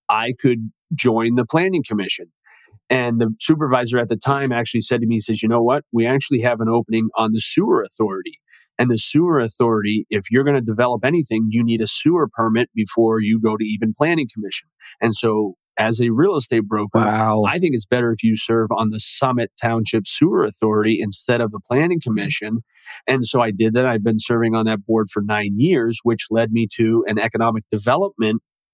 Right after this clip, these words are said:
Speaker 1: uh, board that I was asked to be on a year ago, in part because it, it, uh, functions to serve the sewer authority. But when you're in real estate, if you don't know about well and septic or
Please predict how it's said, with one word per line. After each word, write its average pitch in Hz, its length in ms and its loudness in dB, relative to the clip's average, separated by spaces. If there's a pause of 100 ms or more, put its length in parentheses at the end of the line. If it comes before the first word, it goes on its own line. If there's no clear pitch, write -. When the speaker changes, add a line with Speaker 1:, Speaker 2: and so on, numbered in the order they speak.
(120)
Speaker 1:
uh, 110 240 0
board 110 400 2
that 110 80 0
I 110 140 2
was 107 400 -2 (120)
asked 110 260 -2
to - 60 -2
be 110 200 2
on 107 200 0
a 104 60 -4
year 127 360 2
ago, 110 380 -2 (460)
in 127 180 0
part 123 380 0
because 110 300 0
it, 110 100 0 (160)
it, 113 160 2 (180)
uh, 101 220 -6
functions 120 500 -2
to 107 100 -4
serve 110 260 0
the 131 80 0
sewer 131 280 2
authority. 101 480 -2 (240)
But 123 160 0
when 120 140 0
you're 156 140 2
in 160 80 -2
real 120 240 2
estate, 156 460 0
if - 140 -8
you 110 80 2
don't 120 180 0
know 120 120 0
about 131 380 -2 (320)
well 113 340 0
and 139 160 0
septic 110 480 -2 (240)
or 110 200 0